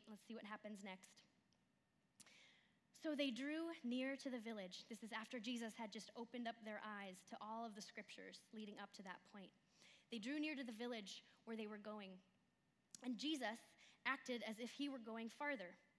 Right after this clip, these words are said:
You know, keeping it cool. "I'm just gonna keep going, guys. No big deal,"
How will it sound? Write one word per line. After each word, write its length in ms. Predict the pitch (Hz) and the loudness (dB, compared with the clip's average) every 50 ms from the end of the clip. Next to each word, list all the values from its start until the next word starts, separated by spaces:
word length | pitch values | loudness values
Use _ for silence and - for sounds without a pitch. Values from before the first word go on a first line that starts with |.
| _ _ _ | _ _ _
You 120 | - 330 294 | -4 -2 0
know, 180 | 233 226 254 254 240 - - - | 0 0 -2 -4 -8 -14 -10 -6
keeping 240 | - 277 233 277 277 | -4 -4 -2 -2 -2
it 120 | 269 - - | -2 -2 -4
cool. 240 | - 233 226 226 233 | -4 -4 -4 -4 -6
"I'm 160 | 254 285 320 | -6 -6 -6
just 140 | 339 - - | -8 -6 -4
gonna 120 | 370 320 | -4 -4
keep 220 | - - 277 - - | -4 -6 -10 -8 -8
going, 200 | 226 214 202 214 | -8 -8 -8 -8
guys. 260 | 214 226 233 240 247 - - | -8 -8 -10 -10 -10 -6 -4
No 100 | 262 277 | -4 -4
big 200 | 254 269 226 208 | -4 -4 -4 -4
deal," 260 | 233 220 214 233 | -4 -4 -4 -6